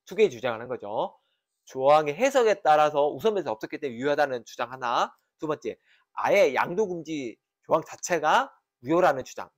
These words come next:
두 개의 주장을 한 겁니다. 대법원은 뭐라고 하냐면, 양도 예외 사유와 우선 매수의 조항은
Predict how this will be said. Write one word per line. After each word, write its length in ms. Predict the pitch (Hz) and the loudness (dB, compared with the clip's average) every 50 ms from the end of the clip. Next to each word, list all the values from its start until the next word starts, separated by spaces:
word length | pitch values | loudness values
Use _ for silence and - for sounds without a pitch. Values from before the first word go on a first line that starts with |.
| _ | _
두 120 | - 147 151 | -14 -4 -2
개의 180 | 180 170 123 | -2 -2 -2
주장을 300 | - 117 110 117 110 101 | -4 -10 -12 -12 -12 -12
한 120 | 104 107 101 | -16 -20 -20
겁니다. 280 | 98 - _ - - _ _ _ _ _ _ _ _ _ _ _ _ _ _ _ _ _ _ _ | -20 -20 _ -20 -20 _ _ _ _ _ _ _ _ _ _ _ _ _ _ _ _ _ _ _
대법원은 300 | - 151 170 175 156 135 | -6 -2 0 0 -2 -2
뭐라고 220 | 120 123 139 135 | -2 -4 -2 -4
하냐면, 420 | 135 139 139 110 101 101 107 135 160 _ _ _ _ _ _ _ _ _ _ _ - | -4 -6 -10 -12 -12 -12 -14 -14 -16 _ _ _ _ _ _ _ _ _ _ _ -2
양도 540 | 120 120 135 165 196 208 196 233 226 208 160 | 0 0 0 0 -2 -4 -4 -2 -2 -2 -2
예외 520 | 123 127 139 160 190 208 220 214 214 202 | 0 2 4 6 6 8 8 8 6 6
사유와 580 | 180 - - 175 175 175 156 127 127 135 143 - | 4 0 -4 -4 -4 -2 0 2 4 4 4 2
우선 420 | - 123 120 - 196 202 208 196 | 0 -4 -6 -4 -2 -2 -2 0
매수의 440 | 156 139 143 143 - - 156 147 131 - | 0 0 0 0 -2 -4 -6 -6 -6 -6
조항은 600 | - 113 110 120 127 123 120 143 170 170 139 | -6 -4 -2 0 0 -2 -2 -4 -6 -6 -6